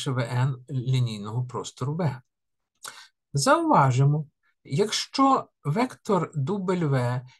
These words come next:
є сумою від і від одиниці до n а ітих В ітих, тут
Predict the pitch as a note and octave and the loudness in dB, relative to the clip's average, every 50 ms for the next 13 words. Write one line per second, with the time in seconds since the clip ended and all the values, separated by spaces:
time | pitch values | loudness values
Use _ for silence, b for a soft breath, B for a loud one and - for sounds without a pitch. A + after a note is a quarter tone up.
0 | B - C#3 E3+ G3 F#3+ - - - - A#3 A#3 A3 G3 F3+ D#3 C3+ B2+ - - | B -6 -4 -2 -2 -2 -2 -4 -4 -6 -4 -4 -2 -2 0 0 -2 -2 -2 -4
1 | C#3 D#3 D3 - - F#3 G3 F#3 F3 E3 D#3 D#3 D#3 D#3+ F3 F#3 F3+ - - D#3 | -6 -6 -6 -8 -10 -8 -6 -4 -4 -2 -2 0 0 0 0 -2 -2 -4 -4 -4
2 | D3 D3 D3 D3 C#3+ B2+ - D3 D3 C#3 D3+ E3+ D#3 - B2+ A#2+ A#2+ - b b | -2 0 0 0 0 -2 -2 -2 0 0 0 -2 -4 -4 -6 -6 -6 -8 b b
3 | b b _ - A#2 B2 D3+ D#3+ D3+ C3+ - - _ _ _ _ _ _ - - | b b _ -12 -6 -2 0 0 0 -2 -4 -8 _ _ _ _ _ _ -12 -12
4 | G#2 - - - B2 B2 - - - - _ - - _ _ _ _ _ _ _ | -12 -10 -8 -8 -8 -8 -8 -12 -18 -20 _ -20 -20 _ _ _ _ _ _ _
5 | _ _ _ - - _ - - | _ _ _ -20 -20 _ -18 -18